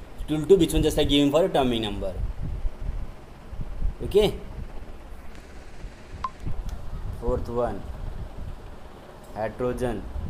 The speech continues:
do you know hydrogen atomic number one, then configuration also one। Fifth, lithium, Li, lithium means how much the lithium? Three, lithium atomic number three.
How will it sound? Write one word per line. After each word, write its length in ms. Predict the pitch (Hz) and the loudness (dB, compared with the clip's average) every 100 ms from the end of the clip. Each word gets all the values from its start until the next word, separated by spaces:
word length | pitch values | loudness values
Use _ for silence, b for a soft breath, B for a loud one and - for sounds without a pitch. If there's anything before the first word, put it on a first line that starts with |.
| - - - | -4 -4 0
do 80 | 127 | 2
you 80 | |
know 80 | 135 | 2
hydrogen 340 | 123 117 127 131 | 2 0 0 2
atomic 160 | 131 135 | 2 2
number 200 | 135 131 | 2 4
one, 220 | 139 180 151 117 | 4 2 0 -2
then 240 | 135 170 | -2 0
configuration 480 | 123 113 120 117 127 | -2 -2 -2 0 -2
also 280 | 120 120 117 | -4 -2 -2
one। 200 | 113 98 - - - - - - - | -2 -4 -10 -14 -12 -10 -12 -12 -6
Fifth, 380 | 123 123 - - - - - - - - - - | -2 -2 -4 -12 -12 -14 -14 -16 -16 -14 -12 -4
lithium, 520 | 113 107 127 131 123 90 - - | -4 -2 4 4 4 0 -8 -4
Li, 340 | 113 120 117 104 90 - - - - - - - - - | 0 2 2 0 -4 -12 -16 -16 -14 -14 -10 -8 -8 -6
lithium 400 | 113 - 131 135 135 | -6 -2 0 2 2
means 320 | 151 165 - - - - - - - - - - - - - - - - - - - - - - - | 2 0 -4 -12 -14 -10 -6 -6 -6 -6 -4 -4 -4 -6 -10 -12 -14 -16 -16 -10 -10 -8 -6 -6 -6
how 80 | 113 | -4
much 160 | 131 139 | 0 2
the 100 | 143 | 2
lithium? 480 | 135 131 143 165 160 - - - - - - - - - - - - - - - | 0 0 0 0 -2 -6 -6 -6 -6 -8 -10 -10 -8 -8 -6 -6 -6 -6 -6 -2
Three, 240 | 131 113 - - - - - - - - - | 0 -2 -4 -6 -4 -4 -6 -4 -4 -4 -6
lithium 220 | 117 139 | -2 2
atomic 200 | 131 135 | 4 4
number 280 | 139 139 160 | 6 6 6
three. 320 | 165 127 110 | 4 0 0